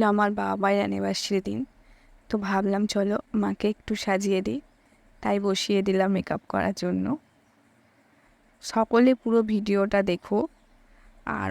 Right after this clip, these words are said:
অবশ্যই কমেন্টে জানিও আমার সাজানো কেমন হয়েছে আর মাকে কেমন লাগছে। খুব বেশি সময় ছিল না, হঠাৎ প্ল্যানটা হয় যেহেতু, আর বাকি সেলিব্রেশনগুলোও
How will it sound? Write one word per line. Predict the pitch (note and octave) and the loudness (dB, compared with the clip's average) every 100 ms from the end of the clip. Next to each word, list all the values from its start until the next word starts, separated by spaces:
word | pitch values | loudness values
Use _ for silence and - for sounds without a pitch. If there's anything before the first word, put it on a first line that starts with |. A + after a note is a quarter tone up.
| F#3+ | 2
অবশ্যই | F#3+ G#3 - B3 A#3+ | 2 -2 2 2 2
কমেন্টে | G#3 G3 G3+ G#3 G#3 | 0 0 0 0 0
জানিও | G3 G3 F#3 B3+ - - - | 0 0 2 0 -2 -10 -6
আমার | G3+ G3+ | -4 -4
সাজানো | - F#3 G3 G3+ G#3 | -2 -2 -2 -4 -2
কেমন | G3 G3+ A3 G#3+ | -2 2 2 2
হয়েছে | G3+ F#3+ - - _ _ - - _ _ _ | -2 -2 -4 -4 _ _ -20 -20 _ _ _
আর | F#3+ F#3+ | -2 2
মাকে | F3+ F#3+ G3+ - | 0 0 -4 -4
কেমন | F#3+ F#3+ G3+ G3+ | 0 2 2 0
লাগছে। | A3+ - - C4 - _ _ _ _ _ _ _ _ _ | -4 -6 -2 0 -2 _ _ _ _ _ _ _ _ _
খুব | - C4 B3 | -6 -4 0
বেশি | C4+ - C#4+ | 0 0 0
সময় | C4 A#3+ B3+ C4 | 2 4 4 0
ছিল | - B3+ B3 A3+ | 0 2 2 2
না, | - - _ _ _ _ - _ _ | -2 -6 _ _ _ _ -20 _ _
হঠাৎ | A#3 A3 A#3+ - | -4 2 0 4
প্ল্যানটা | A#3 G#3 G#3 A3 | 4 4 2 0
হয় | G#3 G3 G3 | 0 -2 0
যেহেতু, | F#3 F3+ - - - - - | -2 -2 -6 -10 -12 -12 -4
আর | F#3+ F#3+ | -2 2
বাকি | F3+ - G#3+ | 0 0 -4
সেলিব্রেশনগুলোও | - G3 G3 G3+ - G#3 G#3 G#3+ | 0 2 2 0 0 -2 0 2